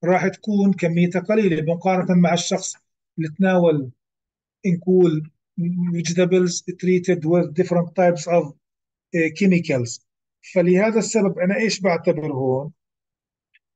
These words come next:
أنا بعتبر الشخص اللي عنده تناول vegetables أو تناول fruits treated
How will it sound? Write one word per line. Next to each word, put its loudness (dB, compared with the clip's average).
أنا 2
بعتبر 0
الشخص -4
اللي 2
عنده 0
تناول 0
vegetables -2
أو 0
تناول 0
fruits 0
treated 0